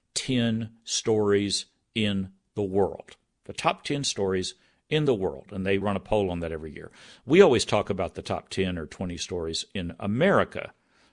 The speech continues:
American news every year. You and I always do that right before the first of the year when the poll comes out from the Religion Newswriters Association. Well, George Cornell would study the A P results, and he said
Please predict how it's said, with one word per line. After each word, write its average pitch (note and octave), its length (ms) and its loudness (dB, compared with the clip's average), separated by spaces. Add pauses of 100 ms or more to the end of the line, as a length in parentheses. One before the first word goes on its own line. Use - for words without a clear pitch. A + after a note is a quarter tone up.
American G#2 520 2
news D#2+ 300 -6
every F2 220 -10
year. D2+ 240 -14 (160)
You G2+ 200 0
and F#2 80 2
I F#2+ 160 2
always F2 300 -2
do F2+ 200 -6
that E2+ 200 -6 (560)
right G2+ 180 -2
before F#2+ 280 -8
the F2+ 80 -8
first - 340 -6
of E2 100 -10
the F#2 100 -8
year B2 380 -2 (420)
when F#2 180 2
the F2+ 80 0
poll F#2+ 320 0
comes F#2 260 -6
out F2 160 -2
from F2+ 160 -8
the F2 100 -8
Religion F2 400 -8
Newswriters E2+ 600 -4
Association. - 720 -10 (440)
Well, A#2+ 100 -2
George F3 280 0
Cornell A#2+ 380 2
would G2 140 -2
study G2 320 -2
the E2+ 200 -8
A E2 120 -6
P F#3+ 320 -4
results, - 520 -8 (680)
and G#2+ 120 -2
he F#3 180 -2
said F#2+ 520 0